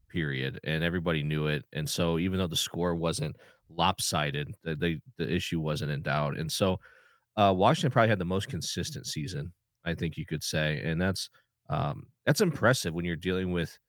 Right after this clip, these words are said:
uh, you know, eighteen to twenty-two, twenty-three-year-old young men with school and just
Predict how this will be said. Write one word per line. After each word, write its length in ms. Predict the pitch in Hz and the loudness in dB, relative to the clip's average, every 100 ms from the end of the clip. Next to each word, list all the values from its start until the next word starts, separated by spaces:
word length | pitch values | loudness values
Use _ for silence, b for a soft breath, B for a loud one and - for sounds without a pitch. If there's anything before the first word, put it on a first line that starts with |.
| _ _ _ 78 | _ _ _ -2
uh, 180 | 73 76 | -2 0
you 100 | 82 | -2
know, 120 | - | 0
eighteen 460 | 80 87 - 85 85 | 0 -2 -2 0 2
to 220 | 82 80 - _ _ _ | 2 0 -4 _ _ _
twenty-two, 480 | - 90 85 - 82 | -2 2 2 0 -2
twenty-three-year-old 840 | - 87 80 85 80 82 80 82 | 0 -2 0 0 2 2 2 2
young 220 | 85 80 | 0 2
men 340 | 85 95 92 85 | 2 4 2 2
with 220 | 78 - _ _ _ | -2 -4 _ _ _
school 800 | - - 120 110 104 104 104 - | -4 2 6 8 8 6 4 2
and 520 | 85 80 78 76 - | 0 0 0 -2 -6
just 320 | - 90 - | -2 -2 -2